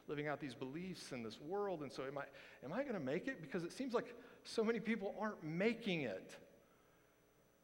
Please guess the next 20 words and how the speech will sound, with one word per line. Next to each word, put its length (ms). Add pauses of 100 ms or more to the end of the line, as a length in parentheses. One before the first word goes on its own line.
(560)
Well, 160
a 60
lot 120
of 80
that 120
depends 460
on 380 (640)
how 200
you 160 (100)
prioritize 840 (840)
corporate 300
worship, 320 (800)
because 180
corporate 300
worship 300
is 80
designed 920 (340)
to 160
cause 600
you 260